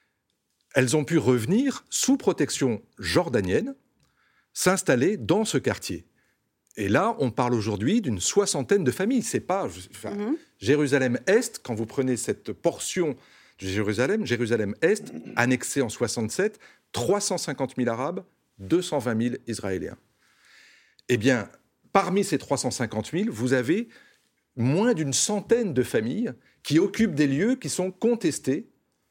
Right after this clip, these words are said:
Speaker 1: par
Speaker 2: Mhm.
Speaker 1: des familles juives elles-mêmes représentées par des associations de colons juifs, qui vont en justice pour demander à récupérer soit la maison, soit les terres.
Speaker 2: La justice leur donne parfois raison.
Speaker 1: La justice leur a parfois donné raison, mais aussi également aux Palestiniens.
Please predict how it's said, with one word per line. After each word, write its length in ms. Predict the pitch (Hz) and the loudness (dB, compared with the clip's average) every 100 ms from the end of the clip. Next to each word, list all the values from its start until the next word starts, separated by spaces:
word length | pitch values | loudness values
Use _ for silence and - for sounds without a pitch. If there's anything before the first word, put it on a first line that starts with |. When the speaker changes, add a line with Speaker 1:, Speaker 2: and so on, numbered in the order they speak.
| _ | _
Speaker 1:
par 300 | 135 170 214 | 2 2 -2
Speaker 2:
Mhm. 80 | 139 - _ | -6 -14 _
Speaker 1:
des 160 | 107 117 | -2 0
familles 340 | 135 127 120 | 2 2 2
juives 380 | 98 131 220 175 - | 0 0 0 -2 -2
elles-mêmes 340 | 127 127 147 151 | 0 2 0 0
représentées 560 | 127 - 113 107 151 | -2 -2 -2 -2 -2
par 120 | 147 | -2
des 160 | 110 101 | -2 -2
associations 480 | 107 110 - 101 139 | -2 -4 -6 -6 -6
de 80 | 110 | -4
colons 300 | 127 110 101 | -2 -2 -4
juifs, 320 | 104 - - - - - | -8 -12 -16 -20 -20 -4
qui 120 | 143 | 0
vont 260 | 123 113 - | 0 0 -4
en 120 | 110 90 | -4 -2
justice 500 | 101 - 240 269 - | -4 0 0 0 -2
pour 200 | 113 98 | -4 0
demander 400 | 107 104 160 180 | 0 0 0 -2
à 120 | 101 | -4
récupérer 640 | 85 139 117 117 110 180 202 - | -2 -2 -2 0 2 0 -2 -10
soit 340 | - - 160 147 | -8 0 2 4
la 100 | 110 | 2
maison, 400 | 104 123 190 - | 0 0 -4 -8
soit 280 | - - 214 | -8 -2 0
les 100 | 165 | 0
terres. 360 | - 95 87 - 226 | 0 -2 -4 -6 2
Speaker 2:
La 180 | 226 | 2
justice 440 | 208 220 - 415 - | 2 -2 -4 -4 -2
leur 140 | 202 | -2
donne 160 | 180 165 | 0 -2
parfois 280 | 165 - 160 | -4 -2 -2
raison. 260 | 285 180 - _ - | -2 -4 -10 _ 2
Speaker 1:
La 160 | 123 | 4
justice 440 | 120 131 247 262 - | 4 2 2 2 2
leur 180 | 127 107 | 0 2
a 120 | 110 | 0
parfois 300 | 151 - 135 | 0 2 2
donné 180 | 117 107 | 2 2
raison, 340 | 95 98 220 262 | 2 2 0 2
mais 180 | 127 139 | 2 4
aussi 380 | 170 - 277 - | 2 0 0 2
également 640 | 147 139 143 202 240 - 175 | 2 2 2 -2 -4 -4 -2
aux 100 | 170 | 2
Palestiniens. 580 | 185 165 - 214 127 | 2 0 -2 -4 -4